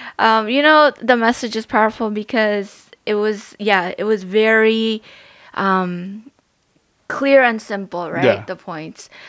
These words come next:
Speaker 1: The first one being, one, you know, the valleys, that there are valleys. It's not about if or, w-, um,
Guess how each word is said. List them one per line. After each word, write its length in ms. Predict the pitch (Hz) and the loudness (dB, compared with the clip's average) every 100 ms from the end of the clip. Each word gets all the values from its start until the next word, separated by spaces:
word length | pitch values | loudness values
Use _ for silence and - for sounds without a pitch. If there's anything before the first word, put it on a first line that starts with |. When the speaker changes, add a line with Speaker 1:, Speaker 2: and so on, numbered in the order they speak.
| - | -6
Speaker 1:
The 80 | 214 | -4
first 280 | - 208 208 | 0 -2 2
one 180 | 226 214 | 0 2
being, 560 | 202 196 196 190 190 - _ _ - _ | -2 0 -2 -2 -8 -14 _ _ -20 _
one, 580 | 202 202 196 185 185 - - _ _ | 0 2 4 0 -6 -12 -18 _ _
you 140 | - 185 | -8 -4
know, 160 | 180 | -4
the 120 | 180 185 | -2 0
valleys, 720 | 180 180 175 160 202 - _ - - - - _ - | 0 0 0 -4 -6 -12 _ -20 -20 -20 -20 _ -6
that 440 | 180 175 170 175 | 0 0 0 0
there 180 | 180 180 | 2 4
are 240 | 185 190 | 4 4
valleys. 560 | 170 175 180 185 170 165 | 2 2 2 2 -2 -6
It's 160 | 175 - | -8 -6
not 140 | 185 | -4
about 280 | 180 180 - | 2 0 0
if 380 | 185 185 185 - | -4 -4 -6 -16
or, 220 | - 160 156 | -10 -8 -8
w-, 240 | 165 - _ _ _ _ _ _ | -10 -14 _ _ _ _ _ _
um, 420 | 180 160 117 - | -10 -10 -12 -18